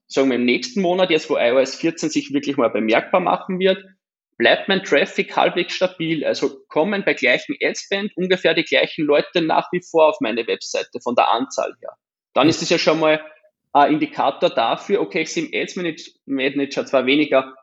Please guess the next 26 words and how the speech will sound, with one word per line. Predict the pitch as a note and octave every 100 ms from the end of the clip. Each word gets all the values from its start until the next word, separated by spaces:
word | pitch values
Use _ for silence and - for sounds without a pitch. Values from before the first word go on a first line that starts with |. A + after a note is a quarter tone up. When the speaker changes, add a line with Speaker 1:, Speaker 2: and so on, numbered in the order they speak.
| -
Speaker 1:
Outbound-Klicks, | B2+ D#3 - D3+ D3+ - E3+ D#3+
also | - - -
ausgehende | A#2+ - D#3 D3+ D#3
Klicks | - D#3 D#3 -
heißt | C3+ B2+ -
ja |
auf | C#3 -
Deutsch, | D3 D3+ - -
und, | C#3+ C#3+ C#3 C#3 - _ _ -
ähm, | A#2+ B2 A#2+ - -
Landingpage-Views, | B2+ D3+ F#3 F#3 - E3 E3 - E3 E3+ F3 - _ _ _ _ _ _ _
aber | B2+ C#3 F#3
ich | D#3+
sehe | - D3
in | D3
Google | D3+ -
Analytics | C3+ C#3 E3+ G#3 - F3+
wird | D#3 D#3
das | D#3+
ungefähr | C#3+ F#3 F#3 F#3+ C#3
noch | C#3+
gleich | - A#2+ -
aufgezeichnet, | B2+ - C3+ - F#2 - D#3+ - _ _ _ _ _
dann | C#3 D3+
passt | - G#2 - A2
es. | - -